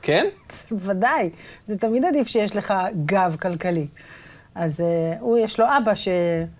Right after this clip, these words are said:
Speaker 1: אהה.
Speaker 2: אה, יספק לו, אני מאמינה, גב כלכלי סביר.
Speaker 1: הבנתי. אוקיי.
Speaker 2: אם הוא היה צריך לסמוך על אמא שלו,
Speaker 1: אז
Speaker 2: לא נורא, אבל לא הכי גרוע, אבל גם לא,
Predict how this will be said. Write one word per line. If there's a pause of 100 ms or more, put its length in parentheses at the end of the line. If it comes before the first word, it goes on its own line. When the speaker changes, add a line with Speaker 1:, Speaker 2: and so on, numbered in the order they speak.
(280)
Speaker 1:
אהה.
Speaker 2:
אה,
יספק
לו,
אני
מאמינה,
גב
כלכלי
סביר. (300)
Speaker 1:
הבנתי. (500)
אוקיי.
Speaker 2:
אם
הוא
היה
צריך
לסמוך
על
אמא
שלו, (1700)
Speaker 1:
אז
Speaker 2:
לא
נורא, (240)
אבל
לא
הכי
גרוע,
אבל
גם
לא,